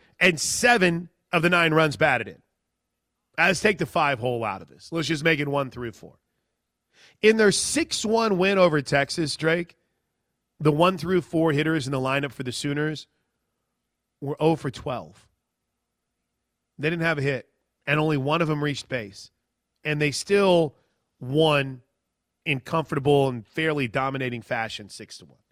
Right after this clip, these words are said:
I mean, what do you do? <laughs> You come into it with a, "What's your, what's your game plan? What's your game plan?" Well, here's my game plan. We're gonna keep Jada Coleman off base. We're gonna,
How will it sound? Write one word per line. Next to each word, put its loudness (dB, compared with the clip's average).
I -20
mean, -12
what -6
do -8
you -8
do? -10
<laughs> -16
You -2
come 2
into 2
it 4
with 0
a, -2
"What's 0
your, -2
what's 0
your 4
game 2
plan? -2
What's 2
your 2
game 0
plan?" -18
Well, -2
here's -2
my 2
game -2
plan. -20
We're -6
gonna -4
keep -6
Jada 2
Coleman 0
off 2
base. 0
We're -2
gonna, 4